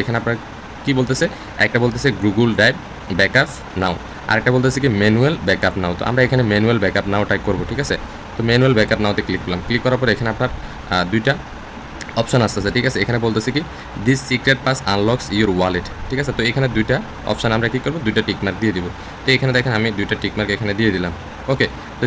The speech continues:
দিয়ে আমরা কী করবো, দিয়ে আমরা এখানে নিচে যে কন্টিনিউ অপশনটা আছে, কন্টিনিউ অপশন আমরা ক্লিক করবো, ঠিক আছে। তো এখানে আমি কন্টিনিউ অপশনে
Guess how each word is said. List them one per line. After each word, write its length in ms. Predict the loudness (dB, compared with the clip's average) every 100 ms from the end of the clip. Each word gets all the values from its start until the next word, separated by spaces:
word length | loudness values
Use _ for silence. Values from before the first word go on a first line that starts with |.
| 4
দিয়ে 140 | 4 4
আমরা 120 | 0 0
কী 60 | 0
করবো, 180 | 0 0 2
দিয়ে 180 | 4 4 2 -4 -12 -12 -12 -12 -12 -12 -12 -12 -14 -14 -12 -2
আমরা 120 | 2 4
এখানে 160 | 2 2 2
নিচে 160 | 0 -4 -8 -8 -2
যে 60 | 2 4
কন্টিনিউ 300 | 4 4 4
অপশনটা 320 | 2 -2 0 -2
আছে, 100 | -2 -2 -2
কন্টিনিউ 280 | 0 0 0
অপশন 160 | -2 -2
আমরা 120 | -2 -4
ক্লিক 160 | -6 -4
করবো, 140 | -6 -6
ঠিক 100 | -4 -2
আছে। 100 | -4 -4 -10 -4
তো 40 | 0
এখানে 160 | 2 2
আমি 80 | 2
কন্টিনিউ 260 | 0 2 0
অপশনে 200 | 0 -2